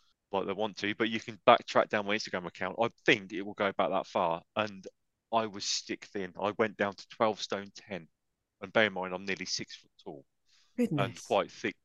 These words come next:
Speaker 1: set. And I was not eating.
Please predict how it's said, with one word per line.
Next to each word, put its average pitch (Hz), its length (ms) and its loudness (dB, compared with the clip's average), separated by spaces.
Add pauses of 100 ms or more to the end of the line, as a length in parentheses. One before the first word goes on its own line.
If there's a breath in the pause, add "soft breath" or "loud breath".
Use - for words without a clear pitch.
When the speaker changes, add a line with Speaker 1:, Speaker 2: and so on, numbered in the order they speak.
(340)
Speaker 1:
set. - 320 -2 (360)
And 98 360 -4 (440)
I 107 140 -2
was 95 440 -10 (600)
not 113 180 -4
eating. 107 280 -8